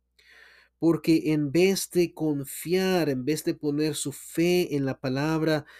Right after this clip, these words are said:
que le fue dada, él se entregó a la duda que él tenía en sí mismo, él se af-, a-, adhirió, se aferró a esta duda e insistió en esta duda. Le preguntó al ángel, "¿Cómo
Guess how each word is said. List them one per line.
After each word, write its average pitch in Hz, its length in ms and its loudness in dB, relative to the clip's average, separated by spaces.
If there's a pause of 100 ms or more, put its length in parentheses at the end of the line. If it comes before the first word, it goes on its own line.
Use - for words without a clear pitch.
(160)
que 143 80 -2
le 135 100 0
fue 151 260 2
dada, 135 580 -2 (280)
él 160 440 4
se - 220 0
entregó 147 1040 2
a 131 80 -4
la 123 180 -2
duda 160 500 0
que 127 260 -4
él 135 140 -6
tenía 131 400 -2
en 120 100 -2
sí - 160 -10
mismo, 139 640 -2 (300)
él 151 160 4
se 170 320 4
af-, 147 360 -4 (320)
a-, 143 300 -4
adhirió, 151 720 6
se 143 260 4
aferró 139 760 4
a 127 140 0
esta 135 360 -2
duda 135 640 2 (600)
e 160 100 4
insistió 170 840 4
en 131 120 4
esta 110 320 -2
duda. 107 500 -8 (640)
Le 147 220 0
preguntó 151 560 4
al 160 200 4
ángel, 113 460 -6
"¿Cómo 165 640 8